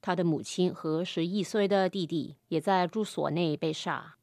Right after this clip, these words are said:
范鲁特·斯拉尔是一名跨性别女性，大约在六年前开始变性过渡。虽然调查人员尚未确定他的作案动机，但他们透露了嫌疑人令人担忧的过往。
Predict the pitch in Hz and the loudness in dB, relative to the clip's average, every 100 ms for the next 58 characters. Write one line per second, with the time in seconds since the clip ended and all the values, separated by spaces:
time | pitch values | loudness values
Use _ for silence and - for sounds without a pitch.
0 | _ _ _ _ _ - 254 208 151 156 | _ _ _ _ _ 0 4 4 2 0
1 | 160 - 202 196 180 120 - - - 190 | -2 -2 0 2 2 -2 -8 -10 -4 0
2 | 196 180 156 170 - 214 - 220 175 156 | 2 2 2 0 0 -2 2 2 2 0
3 | 147 180 165 - - 160 151 - _ 175 | -2 -2 -4 -6 -6 -6 -8 -16 _ -2
4 | 160 170 160 196 190 196 220 180 165 - | 2 2 4 4 4 4 4 4 2 0
5 | 156 139 160 - 214 208 - - 202 156 | 0 0 0 -4 -4 -4 -6 -4 -2 0
6 | 196 185 180 202 156 160 - - _ _ | 2 2 2 0 0 -2 -6 -12 _ _
7 | _ _ _ - 202 175 160 175 202 - | _ _ _ -2 2 2 2 2 2 2
8 | 151 156 156 151 143 160 220 240 196 208 | 0 2 0 0 0 -2 -2 0 4 4
9 | 208 196 - 208 165 165 - 175 165 165 | 2 0 -2 -2 0 0 0 0 2 0
10 | 165 202 - 180 180 185 175 190 196 - | -2 -4 0 0 0 0 -2 -4 -8 -10
11 | _ _ - 196 - 208 170 165 180 247 | _ _ -2 0 2 4 4 2 0 0
12 | 208 226 170 143 151 - 147 175 170 160 | 2 2 4 4 2 0 0 2 2 2
13 | 147 143 - 208 170 156 180 202 202 208 | 2 0 0 0 0 0 0 2 2 2
14 | 214 208 202 196 254 190 143 - | 0 0 0 0 0 0 -2 -6